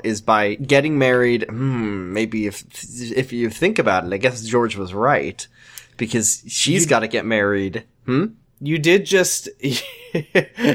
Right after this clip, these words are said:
Speaker 2: you did just drop a plot point that comes up later, which is that Amy,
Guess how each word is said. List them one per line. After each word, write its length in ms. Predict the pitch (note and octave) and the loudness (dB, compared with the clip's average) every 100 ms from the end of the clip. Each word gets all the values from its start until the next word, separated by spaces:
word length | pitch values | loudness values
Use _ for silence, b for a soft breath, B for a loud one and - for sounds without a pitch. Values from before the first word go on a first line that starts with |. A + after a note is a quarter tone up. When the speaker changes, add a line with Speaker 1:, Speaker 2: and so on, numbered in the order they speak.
| A#3+ | 0
Speaker 2:
you 200 | F#3 E3 | 0 2
did 260 | D3+ F#3 F3 | 4 4 4
just 300 | E3 - B2 | 0 0 0
drop 360 | - D3 D3+ | 4 6 6
a 80 | - | 4
plot 360 | G#2 C#3 C3 - | 2 4 4 4
point 260 | A#2+ G#2+ | 0 0
that 140 | G#2+ A2+ | -2 -2
comes 260 | A#2+ A#2 | -2 0
up 180 | A2+ A2+ | 0 0
later, 420 | A#2+ A2+ G#2+ G#2+ B B B D3 | 0 0 2 -2 B B B 0
which 240 | C#3+ C#3 | 2 4
is 140 | D3 C3 | 2 6
that 180 | D#3 C3 | 6 6
Amy, 720 | B2+ A#2+ F#3+ - - C3 | 2 4 2 2 0 -2